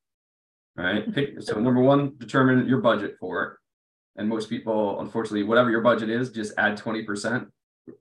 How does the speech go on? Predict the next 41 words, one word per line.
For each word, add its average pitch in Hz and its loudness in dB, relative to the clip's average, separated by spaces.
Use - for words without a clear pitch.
or 113 -2
the, 95 -4
whatever 117 0
the - -6
property 135 4
value 139 2
is, 151 2
like, 117 -4
add 113 -2
to - -16
whatever 120 -4
you 117 -2
expect 110 -4
to - -16
spend, 139 -4
sorry, - -8
add 110 0
twenty 120 -2
percent 110 -2
to - -10
that, 139 2
'cause 101 -10
that's 104 0
what 104 -6
it'll - -8
be. - -8
We 113 -2
always 120 2
tend 120 2
to - 2
underestimate 113 0
the 110 -4
expenses, 123 -4
and 92 -4
they're 95 -2
actually 95 -4
usually 87 -6
more 95 -6
than 117 -2
we 120 0
expect. 135 -2